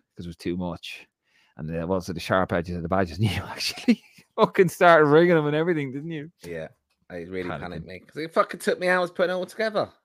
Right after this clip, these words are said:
Speaker 2: That's why. The quality of the product. Yeah. Oh, actually, look, there you go. Another one. That's the product.
Speaker 1: Yeah. You can get one of those,
Speaker 2: No. There you go.
Speaker 1: greenmachinepodcast dot com forward slash shop.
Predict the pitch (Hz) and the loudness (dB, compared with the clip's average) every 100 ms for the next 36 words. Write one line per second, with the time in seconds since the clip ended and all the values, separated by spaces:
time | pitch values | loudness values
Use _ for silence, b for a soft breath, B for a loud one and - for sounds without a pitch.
0 | _ _ _ _ - - 143 147 180 - | _ _ _ _ -16 -12 -4 -2 -2 -6
1 | _ _ _ - - 170 160 160 151 151 | _ _ _ -4 6 6 6 2 2 2
2 | 170 147 147 - - - B 190 B B | 6 6 6 2 -14 -20 B -20 B B
3 | _ 143 151 - 196 185 - 139 160 208 | _ -6 -4 2 4 4 2 -2 0 -2
4 | - - 185 185 175 170 175 - 156 160 | -6 -8 -6 -4 -2 -2 -4 -10 -12 -8
5 | 160 160 165 _ _ _ 139 - - - | -8 -8 -12 _ _ _ -12 -12 -8 -2
6 | 135 135 87 95 87 - _ - 113 113 | 0 -2 -4 -4 -6 -10 _ -6 0 2
7 | 117 113 110 107 92 - 120 107 117 101 | 4 6 8 6 4 0 2 2 0 2
8 | 107 101 98 90 92 - 98 87 107 98 | 2 4 0 2 0 0 -2 4 4 4
9 | 104 82 107 80 | 0 -2 -2 -4